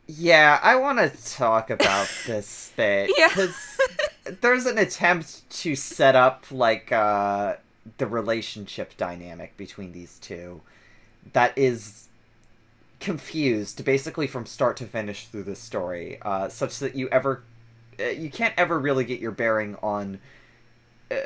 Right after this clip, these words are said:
Speaker 1: what exactly, uh, their feelings on each other are even supposed to be. Here, what it's, uh, seeming to set up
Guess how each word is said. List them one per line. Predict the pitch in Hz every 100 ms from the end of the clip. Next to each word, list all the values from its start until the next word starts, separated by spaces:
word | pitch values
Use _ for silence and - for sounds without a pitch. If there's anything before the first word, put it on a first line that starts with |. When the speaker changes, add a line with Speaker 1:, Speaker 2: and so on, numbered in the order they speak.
| - - -
Speaker 1:
what | 120 123 131 190
exactly, | 180 117 110 120 123 135 120 107 101
uh, | - 101 98 92 92 - - _ _ _ -
their | 120 131
feelings | - 127 120 110
on | 110 104 -
each | 113 -
other | 117 110 107
are | 107 110
even | 110 110
supposed | 104 - - 110 110 -
to | -
be. | 151 160 180 226 - _ _ _ _ _ _
Here, | - - - 226 220 147 131
what | 123 123
it's, | 120 - - -
uh, | 143 117 113 107 107
seeming | - 156 139
to | 131 131
set | - 107
up | 101 101